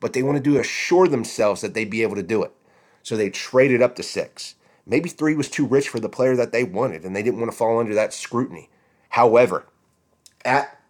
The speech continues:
number six, the Miami Dolphins are going to select Kyle Pitts, tight end slash wide receiver slash hybrid slash chess pre-, piece slash freak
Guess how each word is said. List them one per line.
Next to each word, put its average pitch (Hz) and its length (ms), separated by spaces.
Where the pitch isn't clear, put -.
number 135 320
six, - 600
the 104 100
Miami 101 420
Dolphins 107 520
are 92 100
going 92 400
to 104 120
select - 720
Kyle 101 460
Pitts, - 520
tight 127 280
end 123 340
slash - 360
wide 107 160
receiver 107 560
slash 101 340
hybrid 98 520
slash 131 440
chess 127 240
pre-, 131 340
piece 131 400
slash 113 500
freak - 640